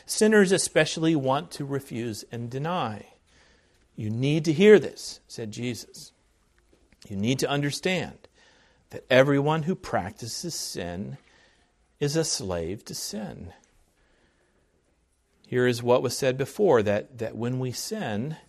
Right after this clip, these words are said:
we are, we are not just rebelling against God, we are showing and proving our affiliation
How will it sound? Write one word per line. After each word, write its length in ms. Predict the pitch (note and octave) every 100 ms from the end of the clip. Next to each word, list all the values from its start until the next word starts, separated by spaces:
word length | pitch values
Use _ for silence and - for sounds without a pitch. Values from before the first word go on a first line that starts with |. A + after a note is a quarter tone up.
| _ _ _ _ _ _ _
we 160 | C3 D3
are, 220 | C#3 C#3+
we 260 | E3+ C3+
are 120 | D3 C#3
not 200 | F3+ D3
just 220 | C#3+ -
rebelling 720 | C3 C3 A2 B2+ D#3 F3 F3+
against 440 | E3 D3+ C#3 -
God, 520 | - G#2+ G#2 C3 E3+ C3+ - _ _ _ _
we 160 | C#3 C3+
are 120 | A#2+
showing 880 | - - G#3 A3+ C#3 F#2+ G#2+ C#3+ D#3+ - _ _ _
and 180 | B2+ A#2
proving 720 | - - A#3+ G#3 A#2+ A2+ C3
our 280 | D3+ C#3 C#3
affiliation 1080 | C3+ - F#3+ E3 C#3+ D3 D3 - G#2 G2+